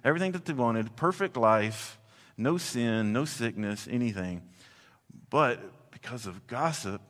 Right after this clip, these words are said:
and being able to change a person's mind, caused them to get kicked out of the Garden of Eden.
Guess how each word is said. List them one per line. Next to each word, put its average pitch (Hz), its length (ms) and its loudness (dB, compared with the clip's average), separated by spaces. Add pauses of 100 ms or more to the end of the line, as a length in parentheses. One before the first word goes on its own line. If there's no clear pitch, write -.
(140)
and 104 260 -16
being 113 140 -4
able 113 160 -4
to 92 120 -8
change 147 440 -8
a 127 60 -8
person's 127 440 -6
mind, 98 500 -6 (1120)
caused 98 320 -2
them 92 120 -4
to 87 60 -8
get 80 160 -10
kicked 92 240 -10
out 87 120 -2
of 73 80 -6
the 73 60 -10
Garden 71 280 -8
of 69 80 -10
Eden. 82 320 -8